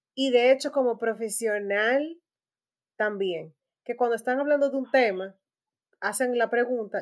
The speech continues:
yo me sé la bendita respuesta, y yo no lo digo.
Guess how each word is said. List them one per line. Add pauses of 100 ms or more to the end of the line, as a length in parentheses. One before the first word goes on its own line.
yo
me
sé
la
bendita
respuesta, (340)
y
yo
no
lo
digo.